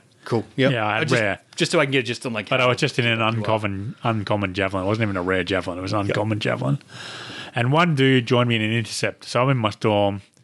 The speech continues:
Speaker 2: He was in an interceptor. He joined me. The only point we died
Speaker 1: Mm.
Speaker 2: was when the floor explodes. The, so the first quarter of his health,
Speaker 1: Oh, yeah.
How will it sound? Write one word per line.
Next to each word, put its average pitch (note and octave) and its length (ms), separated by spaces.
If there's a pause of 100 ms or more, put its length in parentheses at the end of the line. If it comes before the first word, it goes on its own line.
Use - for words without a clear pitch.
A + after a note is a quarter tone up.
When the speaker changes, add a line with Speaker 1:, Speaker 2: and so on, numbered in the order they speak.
(100)
Speaker 2:
He C#3 160
was B2 140
in A2+ 80
an G#2 60
interceptor. G2 400
He G2+ 120
joined G2 360
me. F#2 240 (1040)
The C3+ 100
only F3 220
point D3+ 380
we A#2 100
died G#2+ 600 (100)
Speaker 1:
Mm. B2+ 160
Speaker 2:
was B2 160
when A#2+ 160
the G#2+ 80
floor A#2+ 320
explodes. F#2 800 (1600)
The, B2 180
so B2 180
the A2+ 80
first C#3 400
quarter B2+ 280
of G#2+ 60
his G#2 120
health, A2 500
Speaker 1:
Oh, A#2 120
yeah. A2 240